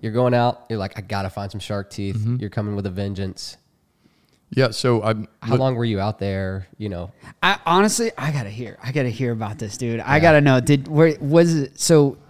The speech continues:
Speaker 3: did this happen underwater or on the surface?
Speaker 2: I found out that it was underwater once I first saw the video. I thought it was on the surface 'cause everyone was like, "Oh, it probably thought you were a turtle." Just like,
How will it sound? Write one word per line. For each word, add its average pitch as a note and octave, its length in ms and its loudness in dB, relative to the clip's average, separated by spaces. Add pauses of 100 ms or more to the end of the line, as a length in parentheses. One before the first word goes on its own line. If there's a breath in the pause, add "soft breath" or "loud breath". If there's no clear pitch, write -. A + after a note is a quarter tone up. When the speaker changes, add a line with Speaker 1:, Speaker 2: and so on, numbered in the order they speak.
Speaker 3:
did E3+ 140 4
this G#3+ 140 6
happen G#3+ 320 2
underwater F3 480 2
or D#3+ 40 2
on C3 120 2
the A2+ 80 0
surface? G#2+ 480 -6 (1400)
Speaker 2:
I B2 120 2
found C3 340 0
out A2+ 160 2
that A2 120 0
it A2 40 2
was G#2 220 -4
underwater G#2+ 500 2
once G#2 180 0
I G#2+ 60 0
first G#2 260 -4
saw G2+ 120 2
the G2 100 0
video. G2 260 -2
I G2 80 -2
thought C3+ 140 -2
it - 20 4
was A#2 100 2
on G#2+ 100 2
the G2+ 80 0
surface G#2+ 400 -4
'cause G#2 160 -6
everyone A2 280 4
was G2 120 0
like, F#2+ 160 -2
"Oh, A2+ 160 4
it G2+ 120 -2
probably G#2 220 2
thought G2 180 -2
you G2 80 -2
were F#2+ 60 0
a F2 60 -2
turtle." A#2 420 2
Just G#2 240 -2
like, G2 140 2